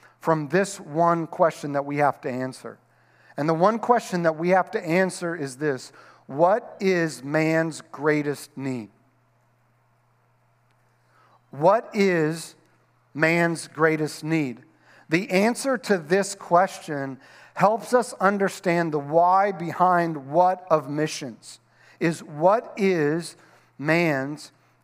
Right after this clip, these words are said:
greatest need. Go with me in your Bibles to Luke chapter twelve. Luke is in the New Testament side of your Bible. It's found in a section known as the Gospels. So you have Matthew,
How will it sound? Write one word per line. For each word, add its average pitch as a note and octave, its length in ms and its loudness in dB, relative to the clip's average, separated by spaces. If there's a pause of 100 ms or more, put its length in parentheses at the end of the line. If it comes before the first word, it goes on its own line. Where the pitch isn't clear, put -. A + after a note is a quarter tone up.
greatest C#3+ 640 -4 (480)
need. A#2+ 300 -8 (340)
Go F3+ 160 2
with F#3 160 -4
me D3 240 -6
in D3 160 -6
your C#3+ 140 -4
Bibles C#3+ 560 0
to D3+ 300 -6
Luke F3 340 -4 (100)
chapter D3 540 -2
twelve. D3+ 520 0 (480)
Luke F3 340 -2
is D#3 380 -2
in D#3+ 240 0
the D3 100 0
New D#3 300 -4
Testament D#3 560 -2
side E3 440 2
of C#3+ 220 -2
your C#3+ 160 -4
Bible. D3+ 580 2 (320)
It's - 160 -4
found D#3+ 360 0
in D#3 100 -4
a D3+ 60 -6
section E3+ 520 -2
known D3+ 160 -2
as C#3+ 140 -6
the C3+ 140 -6
Gospels. D3+ 760 0
So - 160 -6
you C#3 160 -4
have C#3 180 2 (280)
Matthew, D3 680 0